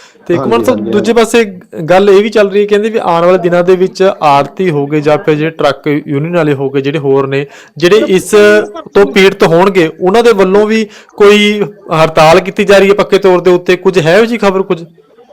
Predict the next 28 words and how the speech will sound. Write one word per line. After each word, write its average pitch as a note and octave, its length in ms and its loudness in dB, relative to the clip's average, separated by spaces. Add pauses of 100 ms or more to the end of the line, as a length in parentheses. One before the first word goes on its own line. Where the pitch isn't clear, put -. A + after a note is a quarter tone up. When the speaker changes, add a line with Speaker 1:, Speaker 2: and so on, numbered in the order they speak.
(160)
Speaker 2:
ਦੇਖੋ, E3 400 -8
ਉਹ E3+ 160 -4
ਤਾਂ A3 140 -6
ਹੁਣ G3 120 -6
ਆੜਤੀ F3 400 -6
ਵੀ A#3 100 -4
ਇਹ A#3 80 -4
'ਚ A#3 120 -12
ਪੀੜਤ A3 320 -6
ਹੋਣਗੇ। G#3+ 500 -6
ਸਾਡਾ D#3+ 360 -6
ਜਿਹੜਾ D#3+ 180 -4
Speaker 1:
ਜੀ। D3 80 0
Speaker 2:
ਮਜ਼ਦੂਰ F3+ 360 -4
ਵਰਗ F3+ 300 -6
ਹੈ, D3+ 260 -6 (300)
ਸਾਡੇ E3+ 260 -8
Speaker 1:
ਹੂੰ। D3+ 140 -2
Speaker 2:
ਤਕਰੀਬਨ G#3 460 -6
ਚੁਤਾਲੀ F3+ 360 -6
ਹਜ਼ਾਰ G3 240 -4
ਆੜਤੀ F#3 340 -6
ਹੈ G3+ 60 -6
ਪੰਜਾਬ D3+ 380 -6
ਦੇ D#3 100 -4
ਵਿੱਚ। D3 520 -6 (320)
Speaker 1:
ਜੀ। B2+ 280 -6 (320)
Speaker 2:
ਚੁਤਾਲੀ, F3+ 500 -6